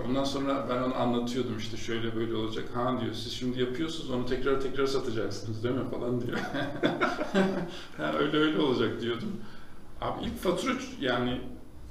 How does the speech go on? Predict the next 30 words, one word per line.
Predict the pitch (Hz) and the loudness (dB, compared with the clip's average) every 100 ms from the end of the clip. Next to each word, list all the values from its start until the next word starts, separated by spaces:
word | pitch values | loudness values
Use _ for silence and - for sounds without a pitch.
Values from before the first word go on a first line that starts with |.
| 139 | -4
e, | |
on | - 131 151 | -2 2 2
dokuz | 170 190 165 | 4 2 4
bin | 127 | 4
liraydı. | 110 104 107 302 - - - - - | 4 4 2 -2 -6 -10 -14 -14 -8
Ee, | 131 135 135 135 131 135 131 - - - - - | -4 -2 -2 -2 -4 -6 -8 -10 -12 -16 -14 -4
o | 143 | 2
da | 165 180 | 6 6
şey | - 180 | 4 4
olsun, | 170 - - | 4 4 0
Hacettepe | - 143 - - 180 | -4 -4 -2 2 6
Üniversitesi'ne | 147 147 147 - - 302 - 302 311 302 - - - - - | 8 8 6 2 -2 -2 0 2 2 2 -2 -6 -8 -8 -6
bu | - 123 | -2 -2
faturayı | 123 113 113 | 0 0 0
kesmiştik. | - 107 - 113 - 233 233 - - - - | -2 -4 -4 -4 -6 -4 -4 -4 -4 -4 -4
Oradaki | 135 123 120 120 | -2 -2 -2 -4
bir | 127 123 - - - | -2 -2 -4 -8 -10
şey, | - 131 113 95 - - - - - - - - - - - | -8 -6 -4 -6 -8 -12 -14 -12 -12 -12 -12 -10 -10 -10 -6
kamera, | 131 123 113 110 - - - - - | -2 -2 0 0 -2 -6 -6 -8 -6
şey | - - | -6 -4
pardon, | 127 120 113 117 - - - | -2 0 -2 -4 -6 -8 -6
Hacettepe | - 123 127 127 123 123 | -4 -2 -2 -2 -4 -4
T | - 123 | -2 0
V | 123 120 - | 2 2 2
altyapısı | 123 - 123 117 - | 2 2 2 2 0
ile | 127 120 | 0 -2
ilgili | 117 123 123 | -2 -2 -2
bir | 123 - | -2 -2
çalışma | - 127 123 131 | -4 -4 -2 -2
yapmıştık. | 123 117 - - - - | -4 -4 -4 -4 -4 -4